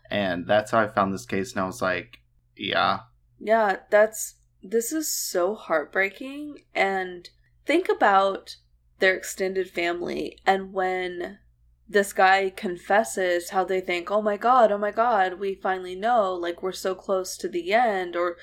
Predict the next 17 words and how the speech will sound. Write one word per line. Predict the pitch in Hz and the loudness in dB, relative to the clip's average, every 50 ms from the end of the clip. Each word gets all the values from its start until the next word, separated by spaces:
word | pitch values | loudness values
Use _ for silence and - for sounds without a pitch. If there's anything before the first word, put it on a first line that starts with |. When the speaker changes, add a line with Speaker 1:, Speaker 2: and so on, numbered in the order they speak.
| - - - - - | -16 -18 -14 -2 2
Speaker 2:
or | 226 254 | 2 4
not | 262 277 285 277 - | 4 4 0 0 0
the | 214 - 147 | -2 0 2
end, | 156 147 123 - | 2 2 2 0
but | - - - | -2 -4 -4
so | - - 202 | -2 -2 -4
Speaker 1:
Mm-hmm. | 190 - | -4 -2
Speaker 2:
close | - 208 185 185 185 - - - - | -2 -2 -2 -2 -4 -6 -10 -8 -4
to | 196 180 175 170 170 170 165 165 - _ _ _ _ _ _ _ - | -2 -2 -2 -2 -4 -6 -8 -10 -12 _ _ _ _ _ _ _ -2
a | - 220 | -2 -2
conclusion | - 185 170 175 - - - 208 226 254 254 - - 185 170 160 156 151 147 - - - - _ - | -2 -4 -8 -8 -12 -6 -4 -2 -2 -2 -2 -4 -2 -2 -2 -2 -4 -6 -10 -12 -12 -14 -16 _ 2
and | 170 170 170 170 | 2 2 2 2
some | - 165 156 | -4 -8 -10
closure. | 160 - - - 196 208 254 269 - - 180 165 156 151 - - - - - - - - - - _ _ _ _ | -10 -12 -4 0 0 2 2 0 -2 -2 -2 0 0 0 -2 -2 -4 -8 -14 -20 -20 -20 -20 -20 _ _ _ _
And | 196 196 190 190 | 0 2 2 2
it's | 190 - - | 0 0 2
like, | 208 196 190 185 180 - - | 4 4 4 4 2 -2 -8